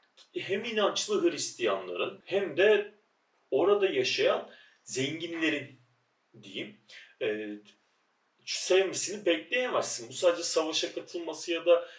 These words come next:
e, esir olması, yani dediğin çok doğru, inanılmaz etkilemiştir tabii ki. Ama aynı zamanda da zaten o dönem için düşmanın şeyi, yani onlar için düşman ne Osmanlı?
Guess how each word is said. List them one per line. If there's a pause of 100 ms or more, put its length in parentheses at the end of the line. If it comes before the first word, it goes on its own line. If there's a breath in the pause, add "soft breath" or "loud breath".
(140)
e,
esir
olması,
yani
dediğin
çok
doğru,
inanılmaz
etkilemiştir
tabii
ki. (420 loud breath)
Ama
aynı
zamanda
da
zaten
o
dönem
için
düşmanın (440 soft breath)
şeyi,
yani
onlar
için
düşman
ne
Osmanlı?